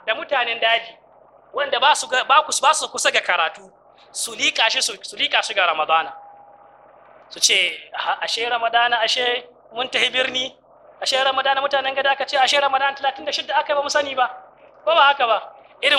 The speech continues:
uzurin da aka ce Usman bin Affan ya ba su wa ko? Da ya zo hajji,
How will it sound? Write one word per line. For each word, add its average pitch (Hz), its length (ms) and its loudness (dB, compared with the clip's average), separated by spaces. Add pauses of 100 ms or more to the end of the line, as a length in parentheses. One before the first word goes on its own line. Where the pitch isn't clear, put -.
uzurin 269 340 0
da 226 480 4 (520)
aka 262 220 0
ce 247 120 -4 (100)
Usman 269 340 2
bin 247 100 0
Affan 233 340 4
ya 226 200 4
ba 233 160 6
su 220 120 -8
wa 202 140 4
ko? 240 140 0 (880)
Da 208 60 2
ya 254 160 4
zo 262 640 2
hajji, 240 640 -2